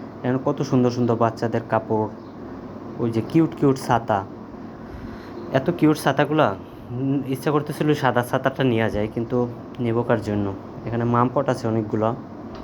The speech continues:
হিউজ মামপটের কালেকশন। এখানে কিছু কাপড় রাখা আছে, মাথার যে ক্লিপ আছে, ব্যান্ড আছে, মেকআপ আইটেম আছে, সামনে আছে, পর্দা আছে,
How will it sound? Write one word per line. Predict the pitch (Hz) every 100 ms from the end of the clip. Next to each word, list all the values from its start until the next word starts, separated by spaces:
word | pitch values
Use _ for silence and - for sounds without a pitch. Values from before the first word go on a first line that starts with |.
| - - - - - - -
হিউজ | 151 127
মামপটের | 120 117 120 113 113
কালেকশন। | 110 101 - 104 101 101 - - - - 120
এখানে | 113 117
কিছু | 113 117 113
কাপড় | 117 117 113 110
রাখা | 110 110
আছে, | 104 - 107 107 113 - - - - - - - - - - - - - - - - - - - - - - - - - -
মাথার | 123 117 127
যে | 117 127
ক্লিপ | - 139 135 135
আছে, | 120 120
ব্যান্ড | 123 123 120
আছে, | 117 - 120 120 -
মেকআপ | 123 120 123 123
আইটেম | 120 120 117
আছে, | 110 - 117
সামনে | 113 120 117 117
আছে, | 113 123 -
পর্দা | 127 123 120
আছে, | 110 - 113